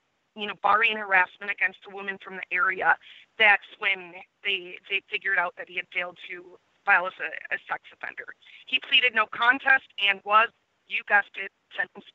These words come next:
to probation. In two thousand seven, he moved to Tucson, Arizona, where he once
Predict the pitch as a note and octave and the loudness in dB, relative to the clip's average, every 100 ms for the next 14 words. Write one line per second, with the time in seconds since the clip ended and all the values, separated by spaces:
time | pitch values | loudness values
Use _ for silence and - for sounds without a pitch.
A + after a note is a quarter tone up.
0 | - F#3+ - F#3 F3 E3+ - D3 _ _ | -18 -18 -16 -8 -8 -8 -12 -14 _ _
1 | _ _ - - - - _ G#3+ A#3 - | _ _ -20 -20 -20 -20 _ -4 -2 -4
2 | D4 C4+ B3+ B3+ B3 A#3 - D#4+ F4+ G#3+ | -2 6 6 6 0 0 4 4 4 -4
3 | F#3+ G#3 _ _ - B3+ B3 A#3+ - G#3+ | -8 -18 _ _ -10 -6 -4 -6 -10 -10
4 | A#3 A3+ A#3 A#3 B3+ C4+ A#3+ G#3 F#3+ F#3+ | -10 -2 2 4 4 2 2 -2 0 -2
5 | B3 - _ - _ _ - A#3 A#3 C4 | -4 -12 _ -20 _ _ 2 6 8 6
6 | C4+ G3+ F#3+ A3+ | 2 -8 -8 -8